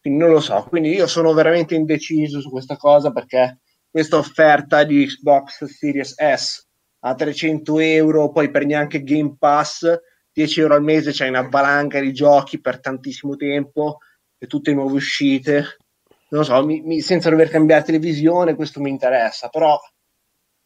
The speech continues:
non lo so, questo, questo, questo pensiero che poi tra due anni dovrò comunque cambiare ancora console mi infastidisce, quindi non sono ancora deciso. E vorrei sapere cosa ne pensate voi.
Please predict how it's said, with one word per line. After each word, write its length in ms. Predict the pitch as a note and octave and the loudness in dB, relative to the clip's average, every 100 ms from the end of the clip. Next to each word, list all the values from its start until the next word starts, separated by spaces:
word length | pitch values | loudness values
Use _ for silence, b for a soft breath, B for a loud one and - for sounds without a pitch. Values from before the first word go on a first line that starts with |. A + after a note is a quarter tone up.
| _ _ _ - | _ _ _ -2
non 160 | D#3 | 2
lo 100 | D#3+ | 4
so, 360 | - A2 G#2 A2 | 2 -2 -2 -2
questo, 260 | C3 D#3 D#3 | -2 -4 -4
questo, 300 | E3 D3+ E3+ | -6 -4 -4
questo 240 | D#3+ D#3+ | -4 -4
pensiero 560 | D#3 D#3+ D#3 E3 E3 D#3+ | -4 -4 -2 2 4 4
che 420 | D#3 C3+ C3+ B2+ B2+ B _ | 2 0 2 0 -6 B _
poi 400 | D#3+ D#3 D#3 C#3+ | 4 4 4 2
tra 300 | C#3+ B2+ B2+ | 0 0 0
due 260 | C3 D3 C#3+ | 0 0 2
anni 240 | D3 D3 | 2 0
dovrò 280 | C#3 B2+ B2 | -2 2 2
comunque 500 | B2 C#3+ D3 C#3+ C3+ | 0 -4 -2 -4 -6
cambiare 400 | C3 B2+ C3 B2 | -8 -2 0 0
ancora 260 | C3 C#3+ C3 | -2 -4 -4
console 640 | C3+ - C#3 C3+ C#3 C3 | -10 -10 -4 -2 0 0
mi 120 | A#2 | -2
infastidisce, 640 | A#2 A2 A2 B2 A#2 G2+ A#2 | -8 -10 -12 -12 -12 -10 -12
quindi 180 | C3+ | -8
non 100 | D3+ | -6
sono 160 | D#3 D#3+ | -2 -2
ancora 260 | D#3 C#3 B2+ | -2 -4 -4
deciso. 540 | A#2 - F#2 G2 F2+ _ _ _ _ _ _ _ _ | -6 -8 -12 -16 -20 _ _ _ _ _ _ _ _
E 500 | D3 D3+ D3+ D3+ D#3 | 2 4 4 6 6
vorrei 200 | F3+ G3+ | 4 2
sapere 600 | G3 F#3 G3+ F3+ E3 D#3+ | 0 0 2 4 4 4
cosa 180 | D#3+ D#3 | 2 -2
ne 80 | |
pensate 320 | C#3 E3+ E3+ C#3+ | -2 -4 -4 -4
voi. 260 | B2+ F2 | -6 -6